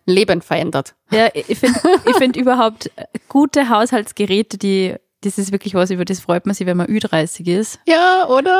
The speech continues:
Speaker 2: Aber eben auch, das sitzt halt auch voraus, dass man eigenes Geld verdient. Und deswegen haben wir uns auch gedacht, wir reden echt mal so ein bisschen und auch sehr offen und sehr ehrlich und sehr neutral auch und objektiv auch über unsere Meinungen zum Thema Mama und Arbeiten und Karriere sein.
Speaker 1: Ja.
Speaker 2: Also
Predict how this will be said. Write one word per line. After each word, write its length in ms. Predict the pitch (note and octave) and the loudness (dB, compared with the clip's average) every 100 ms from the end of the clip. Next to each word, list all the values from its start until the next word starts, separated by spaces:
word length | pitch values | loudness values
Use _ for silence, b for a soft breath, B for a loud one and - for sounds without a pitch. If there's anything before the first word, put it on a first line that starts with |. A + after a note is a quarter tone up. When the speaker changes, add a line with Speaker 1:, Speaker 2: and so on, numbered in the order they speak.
| G#4+ G#4 | 2 2
Speaker 2:
Aber 300 | G#3+ G#3 A3+ | 2 2 0
eben 180 | A#3+ | 0
auch, 180 | A#3 A3 | 2 2
das 160 | B3+ - | 2 -2
sitzt 220 | B3+ - | -4 -2
halt 100 | A#3 | 0
auch 120 | A#3 | 2
voraus, 400 | A#3 G3 F#3+ A#3+ | 2 2 2 0
dass 120 | G3+ | 0
man 140 | G#3 G3+ | 2 2
eigenes 400 | F#3+ G#3 G#3 - | 2 0 0 2
Geld 240 | G3+ A3 | 0 0
verdient. 480 | F#3+ G#3+ G3 A#3 A#3+ | -2 -2 0 0 0
Und 140 | G3+ | 0
deswegen 260 | F3 - G3+ | -2 0 0
haben 60 | F#3+ | 0
wir 40 | F#3 | 0
uns 100 | F#3 | -2
auch 80 | |
gedacht, 300 | F3 F3 F3+ | -2 -4 -4
wir 140 | F3 F3 | -4 -2
reden 160 | F#3 | -2
echt 220 | - - F3+ | -2 -4 -4
mal 80 | F3+ | -4
so 60 | |
ein 40 | E3+ | -4
bisschen 280 | F#3+ F3+ - | -4 -4 0
und 180 | G#3 G3 | 0 2
auch 140 | F3+ | 0
sehr 240 | F#3+ F3 | 0 0
offen 380 | - G#3+ - F#3+ | 0 -2 -2 -2
und 160 | - G3+ | -2 -2
sehr 180 | F#3+ - | -2 -2
ehrlich 300 | F#3 F#3 - | -2 -2 -2
und 160 | G3+ | -2
sehr 300 | - F3 F#3 b b | 0 -2 -2 b b
neutral 560 | G3 F#3+ - - D#3 E3 | 0 0 0 -2 -2 0
auch 400 | E3 F3+ - _ | 0 0 -2 _
und 220 | G3+ F#3+ | -4 -2
objektiv 540 | F#3 F3+ - - F#3+ | -4 -6 -8 -8 -4
auch 240 | E3+ E3+ G3+ b b | 0 0 -2 b b
über 160 | F#3+ | -2
unsere 320 | - G3+ G#3+ G3+ | 0 0 0 0
Meinungen 480 | E3+ F3 F#3+ F#3+ | 0 0 0 -2
zum 220 | F#3 F3+ - | -4 -6 -4
Thema 420 | F#3 F#3 F#3 F#3+ | -2 0 -2 -4
Mama 400 | - E3+ F3+ F3+ - | -2 0 0 -2 -2
und 320 | F#3 F3 - - | -4 -4 -10 -2
Arbeiten 540 | F3+ F#3 F#3 F#3 F#3 | 0 0 -2 -4 -4
und 200 | F#3 F3 | -4 -6
Karriere 500 | - F3 F3+ F3 E3 _ | -4 -4 -4 -6 -8 _
sein. 340 | - D3+ C#3+ - b b b b | -6 -4 -4 -8 b b b b
Speaker 1:
Ja. 160 | G#3+ C#4+ | 0 0
Speaker 2:
Also 200 | G3 | 0